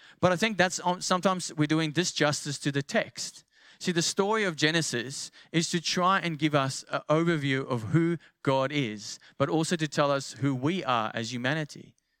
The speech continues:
It's an origin story. And so we should rather focus on what is the specific story that God wants to teach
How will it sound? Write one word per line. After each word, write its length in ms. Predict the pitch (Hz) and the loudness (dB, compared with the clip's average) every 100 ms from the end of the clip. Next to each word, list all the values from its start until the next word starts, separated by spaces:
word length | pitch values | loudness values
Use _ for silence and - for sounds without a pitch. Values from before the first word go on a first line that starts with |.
| _ _ | _ _
It's 160 | 139 160 | -6 -4
an 60 | |
origin 520 | 117 165 190 170 160 | 0 2 2 0 -2
story. 640 | 160 - 170 175 131 95 104 _ _ _ _ _ _ _ _ _ | -4 -4 -2 0 -2 -6 -16 _ _ _ _ _ _ _ _ _
And 160 | - 156 | -4 0
so 140 | 170 | 2
we 100 | 165 | 2
should 160 | 160 165 | 2 2
rather 360 | 147 165 190 | 2 2 2
focus 500 | 180 - 185 - 143 | 0 2 0 0 -4
on 200 | - 135 | -4 -6
what 200 | 127 160 | -2 0
is 100 | 202 | -2
the 80 | 175 | -4
specific 540 | 165 170 - 175 170 160 | -4 -2 0 0 -2 -2
story 340 | - 170 170 | 0 0 2
that 160 | 139 127 | 0 0
God 180 | 147 | 0
wants 180 | 151 143 | 0 -2
to 40 | 147 | -6
teach 320 | - 170 | -6 -6